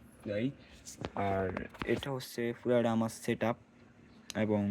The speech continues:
ইনশাল্লাহ আপনাদের দোয়ায় যেটুকু কাজটা পাচ্ছি। আর সবাই দোয়া করবেন যে আমরা ভালো ভালো ব্লগ ভিডিও দিতে পারি। আর এটা হচ্ছে আমার ব্লগ চ্যানেল, আর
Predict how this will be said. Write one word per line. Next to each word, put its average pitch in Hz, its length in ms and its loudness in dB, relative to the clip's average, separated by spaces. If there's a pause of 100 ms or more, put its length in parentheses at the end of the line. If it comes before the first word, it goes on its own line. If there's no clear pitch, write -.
(520)
ইনশাল্লাহ 113 380 2
আপনাদের 110 320 2
দোয়ায় 110 280 6 (120)
যেটুকু 110 240 -2
কাজটা 104 300 -2
পাচ্ছি। 107 280 -2 (1000)
আর 98 100 -2 (120)
সবাই 107 260 0
দোয়া 110 220 4
করবেন 113 280 4 (680)
যে 104 80 0 (100)
আমরা 104 160 -4 (120)
ভালো 98 200 2
ভালো 104 140 4 (120)
ব্লগ 104 220 6 (180)
ভিডিও 107 200 0
দিতে 110 180 2
পারি। 101 160 6 (880)
আর 101 80 -2 (100)
এটা 135 240 -4
হচ্ছে - 260 -8
আমার 117 240 0 (580)
ব্লগ 110 220 2 (140)
চ্যানেল, 113 240 0 (260)
আর 101 80 -4